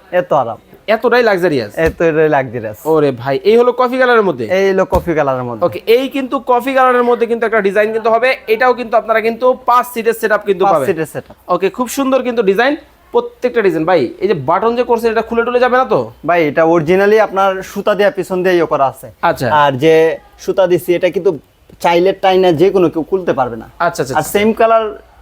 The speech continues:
Speaker 1: লেদার দিয়ে ইয়ে করা আছে,
Speaker 2: হুম।
Speaker 1: মোড়ানো আছে।
Speaker 2: ওকে, ওরে ভাই, একবার জল জল করতেছে কালোর মধ্যে।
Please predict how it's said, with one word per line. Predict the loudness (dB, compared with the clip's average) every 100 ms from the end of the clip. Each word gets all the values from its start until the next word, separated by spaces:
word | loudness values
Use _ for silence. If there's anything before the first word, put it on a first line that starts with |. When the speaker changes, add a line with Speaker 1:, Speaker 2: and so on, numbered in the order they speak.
| -20 -20 -4
Speaker 1:
লেদার | 0 0 0
দিয়ে | 2 2 2 -2 -2
ইয়ে | 0
করা | 2 0
আছে, | -2 -6 -20 -10
Speaker 2:
হুম। | -2
Speaker 1:
মোড়ানো | 0 2 0
আছে। | -4 -10 -20 -20 -6 -2
Speaker 2:
ওকে, | -2 -4 2
ওরে | 4 4 4 0
ভাই, | -2 0 2 2
একবার | 0 -2 0
জল | 0 2 2
জল | 0
করতেছে | 0 -2 -4
কালোর | 0 0 2
মধ্যে। | 0 -2 -4